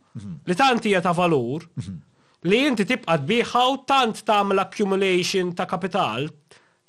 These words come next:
Speaker 2: tant kemm tibqa' tbieħha, li inti tikkompoundja l-kapital tiegħek.
Speaker 1: All right.
Speaker 2: Dak huwa l-kapitalizmu.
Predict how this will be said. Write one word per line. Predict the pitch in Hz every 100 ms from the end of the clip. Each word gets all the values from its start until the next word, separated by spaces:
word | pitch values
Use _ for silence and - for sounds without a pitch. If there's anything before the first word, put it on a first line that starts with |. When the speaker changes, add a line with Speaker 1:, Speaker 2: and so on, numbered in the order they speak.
| _
Speaker 2:
tant | 185 175 170
kemm | 190 175
tibqa' | 175 175 165 160
tbieħha, | 175 147 123 120 135 175 _ _ _ _ _ _ -
li | 233 269
inti | 277 247 220 165 143 143
tikkompoundja | 262 - 180 165 214 226 214 220 240
l-kapital | 233 190 185 196 202
tiegħek. | - 170 98 90 - _ _ _ _
Speaker 1:
All | 131 104
right. | 120 131 151
Speaker 2:
Dak | 277 214 139
huwa | 139 131 131
l-kapitalizmu. | 123 131 120 113 127 165